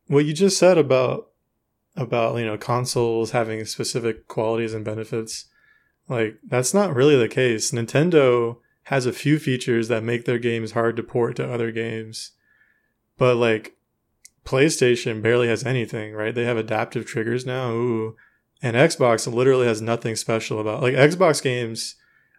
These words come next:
are just like that. They're meant to be played on the Xbox or on the P C. Um, so it's, I, I get what you're saying. You're saying, like, there's not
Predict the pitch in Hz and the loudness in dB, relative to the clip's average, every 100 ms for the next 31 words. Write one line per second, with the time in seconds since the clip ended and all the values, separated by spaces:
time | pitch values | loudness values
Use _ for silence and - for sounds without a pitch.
0 | - 123 120 127 131 143 147 147 107 127 | 2 2 4 4 4 2 0 0 -2 -2
1 | 120 117 135 135 131 123 127 123 127 123 | 0 0 -2 -2 -4 -4 -6 -2 0 0
2 | 110 123 120 113 113 - 131 123 - 123 | 0 0 0 -2 -4 -4 -4 -6 -4 0
3 | 123 127 123 120 127 120 - 139 117 131 | 2 2 0 -2 -4 -4 -4 -6 -6 -12
4 | _ _ _ _ _ _ _ _ 117 110 | _ _ _ _ _ _ _ _ -4 -2
5 | 107 107 110 _ _ _ _ _ _ _ | -4 -8 -16 _ _ _ _ _ _ _
6 | _ - _ _ _ _ - 135 127 143 | _ -20 _ _ _ _ -4 0 0 0
7 | 123 - - 135 127 123 - _ _ _ | -4 -8 -2 0 0 -4 -14 _ _ _
8 | _ _ - 131 143 175 160 143 135 147 | _ _ 2 4 6 4 4 2 4 2
9 | 139 120 - 127 120 113 107 113 120 120 | 2 0 0 0 0 -2 -2 -4 -4 -6
10 | 117 - | -6 -6